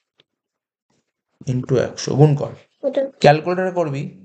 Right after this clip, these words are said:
Speaker 1: ছশো আশি into আটশো, কত হচ্ছে? পাঁচ লাখ চুয়াল্লিশ হাজার। under root পাঁচ লাখ চুয়াল্লিশ হাজার, divided by পাঁচশো আশি into সাতশো ছাপ্পান্ন, কত হচ্ছে?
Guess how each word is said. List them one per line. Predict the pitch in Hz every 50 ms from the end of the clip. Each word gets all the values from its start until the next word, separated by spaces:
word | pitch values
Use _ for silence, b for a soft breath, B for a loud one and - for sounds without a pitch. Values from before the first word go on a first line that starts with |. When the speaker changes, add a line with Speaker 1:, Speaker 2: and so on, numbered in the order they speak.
| - - - _ _ _ _ _ _ _ _ _ _ _ - -
Speaker 1:
ছশো | - 156 147 147 147 - 185 180 175 - - - 160
আশি | 160 - - 185 156 147 143 143 - 160 170
into | 180 190 190 190 175 143 127 - 185 - - _ _ _ _ _ _ _ _ _ _ _ - - 123
আটশো, | 127 135 - - - - - 147 147
কত | 139 151 156
হচ্ছে? | 156 151 151 - 180 202 - - _ _ _ _ _ _ _ _ _ _ _ _ _ _ _ _ _ _ _ _ -
পাঁচ | 156 147 147 147 - 170 170
লাখ | 165 180 170 -
চুয়াল্লিশ | - 160 151 147 147 147 147 - 131
হাজার। | 113 110 - - - _ _ _ _ _ _ _ _ _ _ _ _ _ _ _ - 143
under | 147 151 160 160 156 151 147
root | 139 131 135 - - - _ _ _ _ _ _ _ _ _ _ _ -
পাঁচ | 139 143 143 143 151 151
লাখ | 151 147 147 -
চুয়াল্লিশ | - 139 123 123 123 127 - -
হাজার, | - 139 139 143 - - _ _ _ _ _ _ _ _ _ _ _ _ - 139
divided | 151 165 175 185 190 190 180 165
by | 165 151 156 151 - -
পাঁচশো | 147 151 147 - - 180 160 156
আশি | 160 151 - 180 165 139 147 143 - 131
into | 156 170 165 - 160 151 143 143 147 - _ _ _ _ _ _ _ _ _ _ -
সাতশো | 143 139 143 143 - 165 151
ছাপ্পান্ন, | 147 147 139 - - - - 120 120
কত | 139 151 160
হচ্ছে? | 160 156 - 175